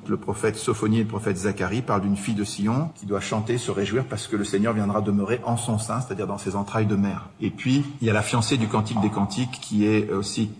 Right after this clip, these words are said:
très importante. On dit que c'est le lys au milieu des épines, la plus belle des femmes, sans tache aucune. Voilà. Il y a toute une série d'autres figures que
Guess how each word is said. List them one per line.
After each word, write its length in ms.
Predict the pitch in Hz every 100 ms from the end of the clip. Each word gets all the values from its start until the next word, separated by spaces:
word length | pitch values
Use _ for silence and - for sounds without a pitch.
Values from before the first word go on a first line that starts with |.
| -
très 180 | 107 98
importante. 320 | 98 120 120
On 40 |
dit 100 | 101
que 60 | 101
c'est 100 | 98
le 80 | 98
lys 220 | 110 -
au 40 |
milieu 200 | 101 101
des 200 | 92 92
épines, 480 | 95 - 117 139 139 139 95
la 80 |
plus 140 | 92 98
belle 180 | 104 90
des 100 | 95
femmes, 380 | 104 107 113
sans 160 | 110 104
tache 240 | 104 101
aucune. 300 | 101 - 98 - -
Voilà. 200 | - 82 - -
Il 40 | 104
y 20 |
a 40 |
toute 200 | - 135
une 80 | 131
série 340 | - 120 123
d'autres 480 | 113 113 113 110 101 - -
figures 520 | - 107 104 113 214
que 180 | 202